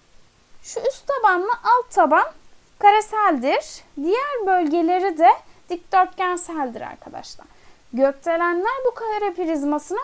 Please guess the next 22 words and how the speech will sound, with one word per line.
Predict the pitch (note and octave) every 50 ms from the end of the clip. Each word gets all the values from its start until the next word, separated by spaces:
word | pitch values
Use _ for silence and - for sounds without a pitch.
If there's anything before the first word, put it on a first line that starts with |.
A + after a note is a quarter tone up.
| C#5+ B4 G4+
örnek | F#4+ F#4+ G4 F#4+ -
olarak | E4+ C#4+ C#4 D4+ G4+ B4+ - _
verilebilir. | F#4 F4 D4+ D#4+ C#4+ B3+ A#3 A#3 B3 - - - - - - - - _ _ _ - - - - _ _ -
Küp, | - G#4 B4 C#5 - - - - _ _ _ -
altı | - F#4+ G#4+ A4+ A4 - - - -
tane | B4 B4 A#4 F#4+ D#4+ E4+ G#4 G#4+
karesel | - G#4+ F#4+ F#4 F4+ - G4+ G#4 G#4+ G#4 G#4
bölgenin | G4 F#4+ E4+ C#4 B3+ C4 C4+ E4+ F#4
birleşmesi | F#4 F4+ E4 D#4+ E4+ E4+ - - F4 F4+ F4 G4+ G#4+
sonucu | G#4 - G#4 F4 D4 C4 A#3 B3
meydana | B3 B3 B3+ B3+ C4 A#3+ C#4 D4+ D#4 E4+ G4
gelen | F#4+ F4+ E4 C#4+ B3+ A#3+ A#3+ B3
kapalı | - - D4+ D4+ - F#4+ F#4+ F#4+ G4 -
kutu | - E4 - - D4 C4+
şekline | - - C4 B3 - _ - A#3 B3+ F4 A#4+ C5+ -
küp | - A#4 F4 - - -
diyoruz. | - A3+ - - - - - - C#4+
Yani | E4 E4 D4 B3+ B3 C#4+
bu | F4+
şekle | - - C4+ C4 B3+ - A#4+ C5+ C5+
küp | - G4 D#4 - _
diyoruz. | - - - - - C4+ G#4+ -